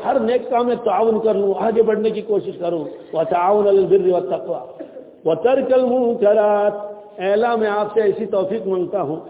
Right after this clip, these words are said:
کہ سارے گناہ چھوڑ دوں، سارے گناہ۔ سوال ہے کہ وہ تو معصوم تھے نا گناہوں سے، یہ تو ہمارا عقیدہ ہے الحمدللہ۔ عقیدہ کی تو ہمارے رگوں میں، یہ ہمارے خون کے ایک ایک قطرے میں لکھا ہوا ہے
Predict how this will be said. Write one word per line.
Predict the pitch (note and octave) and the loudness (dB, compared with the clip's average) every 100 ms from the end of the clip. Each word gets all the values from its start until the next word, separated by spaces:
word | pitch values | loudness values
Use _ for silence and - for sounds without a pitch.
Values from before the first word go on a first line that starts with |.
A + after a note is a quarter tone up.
| - | -16
کہ | - D3+ | -10 -4
سارے | G#3 A3+ | 0 2
گناہ | G3 F#3+ - | 2 0 0
چھوڑ | D3 | -2
دوں، | C#3 C#3+ | -2 -6
سارے | - E3+ | -4 0
گناہ۔ | F#3+ F#3 A3 G3+ - - - - - | 0 0 -2 -6 -12 -20 -20 -20 -4
سوال | G#3 B3 C#4 | 0 2 2
ہے | C4 | 2
کہ | C4 | 2
وہ | B3+ | 2
تو | B3+ | 4
معصوم | B3+ G#3 - D4 E4 | 2 2 0 0 2
تھے | A#3 | 2
نا | G#3 | 4
گناہوں | F#3 - F#3+ F#3 | 2 2 2 2
سے، | |
یہ | C4+ | 2
تو | A3+ | 2
ہمارا | G3+ G3 C#4 | 0 2 2
عقیدہ | F3 F#3 G#3+ | 2 4 4
ہے | D4 | 4
الحمدللہ۔ | B3+ F#3+ F3+ D#3 D#3+ - - | 2 2 2 0 -2 -4 -8
عقیدہ | F#3+ F3 A3+ D4+ | -4 -2 0 2
کی | C4+ B3+ | 2 0
تو | A#3 D#3+ - - - - | 0 -2 -8 -12 -16 -8
ہمارے | F3+ A#3+ A#3+ | -2 2 4
رگوں | F3 G3 | 4 4
میں، | E4+ D4+ | 2 2
یہ | A3+ F3 F3+ F#3 | 2 2 2 0
ہمارے | D3+ A3 C4 | 0 0 0
خون | C4 G#3 B3+ | 0 -2 0
کے | B3 | 0
ایک | A3 | 0
ایک | D#3 | 0
قطرے | E3+ A3+ D4+ | 0 0 2
میں | C4 | 0
لکھا | E3 E3+ | -2 0
ہوا | B3 C4 | 2 2
ہے | D#3+ - | 0 -4